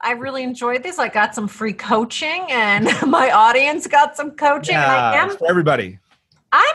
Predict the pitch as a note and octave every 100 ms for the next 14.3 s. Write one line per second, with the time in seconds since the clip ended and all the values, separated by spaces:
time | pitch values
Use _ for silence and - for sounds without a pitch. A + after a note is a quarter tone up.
0 | A#4 B4+ B4 A4 F#4+ - D4 D4 C#4+ C#4+
1 | D#4+ D4+ C#4+ D4+ D#4 C#4 B3 A3 F3+ F3
2 | - A3 A3 G#3+ A3 A#3 A#3 A3+ A#3+ A#3
3 | A3 G#3+ G3+ G#3+ G#3 G3+ G3 G3+ - _
4 | G3 F#3+ G3+ G3 - G3 - G3 - F#3
5 | E3+ - F3+ F3 F3 F3+ E3+ E3 F3 E3+
6 | E3+ F#3 F3 F3+ C#4+ A#3 - G4 F#4 -
7 | G#4+ G#4 - B4 A#3 - C#3+ C#3 G2 A#2
8 | C#3 D3 C3 A2 B3+ C#4+ C3+ - _ _
9 | C3 A#2+ D#3+ D3+ D3+ C#3+ C#3 C#3 C#3+ C3
10 | C3+ B2+ B2+ B2+ B2+ B2+ A2+ - A#2 A#2+
11 | A#2+ - A2+ G#2 A#2 - G#2+ A#2 A2+ A#2
12 | A#2+ A2+ A2+ A#2 A2+ A2+ G2+ A2 A2+ -
13 | C3+ C3 - _ _ B3+ C#4+ C#3 - F4+
14 | C#4 G#3+ G3